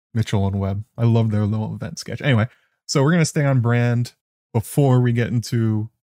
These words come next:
House of the Dragon coverage and how everything's gonna change. We're gonna talk about Dragon Dreams. We're gonna talk about Prophecy,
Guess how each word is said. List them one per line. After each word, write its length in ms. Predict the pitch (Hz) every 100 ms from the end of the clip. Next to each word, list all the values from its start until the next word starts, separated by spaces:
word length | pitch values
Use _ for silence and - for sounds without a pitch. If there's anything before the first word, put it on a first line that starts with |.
| _ _
House 180 | 120 113
of 60 | 120
the 60 |
Dragon 420 | 107 117 110 110 107
coverage 480 | - 107 110 107
and 80 | 110
how 140 | 113 110
everything's 420 | 110 107 110 104
gonna 180 | 113 107
change. 400 | - 107 107 - _ -
We're 80 | 120
gonna 100 | 107
talk 220 | 123 117
about 220 | 113 107
Dragon 360 | 127 135 135 131
Dreams. 320 | 139 131 123
We're 60 |
gonna 80 | 113
talk 160 | 131 120
about 220 | 170 -
Prophecy, 720 | - 127 123 120 - 120